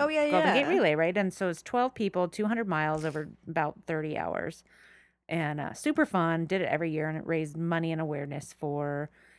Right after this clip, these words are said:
Speaker 2: people who needed organ d-,
Speaker 1: Organs.
Speaker 2: transplantation, tr-, transplantations.
Speaker 1: Transplantations.
Speaker 2: <laughs>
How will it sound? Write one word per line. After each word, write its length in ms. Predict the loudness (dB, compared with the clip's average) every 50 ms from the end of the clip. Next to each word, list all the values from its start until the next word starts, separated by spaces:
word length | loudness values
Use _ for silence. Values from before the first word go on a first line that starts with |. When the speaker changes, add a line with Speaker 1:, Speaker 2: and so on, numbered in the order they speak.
| _ _ -10
Speaker 2:
people 320 | -6 -6 -2 -2 -2 -2
who 440 | -2 -2 -2 0 0 0 0 0 0
needed 460 | 0 -2 -2 -2 -4 -4 -4 -4 -8 -10 -12 -18 -20 -20 _ _ _ _ _ _ -8 -4
organ 300 | -2 -2 0 0 0 0
d-, 100 | 0 -2
Speaker 1:
Organs. 200 | -4 -4 -4 -2
Speaker 2:
transplantation, 560 | -2 -2 -2 -2 -4 -6 -6 -6 -8 -10 -16 _ -20 -18 -16
tr-, 80 | -16 -18 -18 -18 _ _ _ _
transplantations. 760 | -6 -2 -2 -2 -2 0 2 4 4 4 4 2 2 4 4 6
Speaker 1:
Transplantations. 1200 | 6 4 4 4 4 4 2 0 2 4 4 6 6 6 4 4 2 -6 -6 -4 -4 -4 -4 -4 -6
Speaker 2:
<laughs> 40 | -8